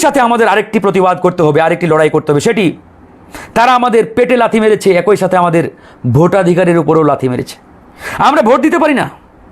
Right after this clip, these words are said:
আমাদের ভোটাধিকার নেই, আমাদের এই ভোটাধিকারের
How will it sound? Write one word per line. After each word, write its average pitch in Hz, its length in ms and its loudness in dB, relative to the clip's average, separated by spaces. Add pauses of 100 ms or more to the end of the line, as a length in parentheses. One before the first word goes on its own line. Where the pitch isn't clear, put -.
(640)
আমাদের 190 240 0
ভোটাধিকার 165 440 0
নেই, - 100 -8 (520)
আমাদের 220 360 0
এই 220 60 0
ভোটাধিকারের 214 580 2